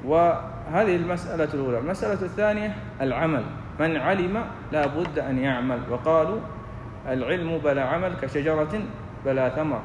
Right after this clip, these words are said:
يقولون: العلم هو الشجرة وثمرتها العمل. فعندما لا تع-، تعلم ولا تعمل يكون علمك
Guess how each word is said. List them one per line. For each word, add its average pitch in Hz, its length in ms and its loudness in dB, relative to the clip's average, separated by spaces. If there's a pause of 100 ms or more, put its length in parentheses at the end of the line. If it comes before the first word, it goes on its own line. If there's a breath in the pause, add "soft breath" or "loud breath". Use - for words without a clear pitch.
(120)
يقولون: 123 500 -2
العلم 156 300 0
هو 151 260 0
الشجرة 127 460 -2
وثمرتها 160 1000 0
العمل. 131 400 0 (1040)
فعندما 196 480 2
لا 196 180 6 (280)
تع-، 175 360 4
تعلم 151 500 4 (200)
ولا 139 500 6
تعمل 185 480 0
يكون 165 360 -2
علمك 175 520 -2